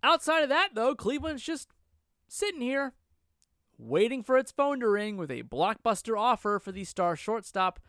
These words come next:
the team drafted and determined it can no longer afford.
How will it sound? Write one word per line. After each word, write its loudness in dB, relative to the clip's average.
the -8
team -8
drafted 0
and -8
determined -4
it -8
can -4
no -2
longer -4
afford. 0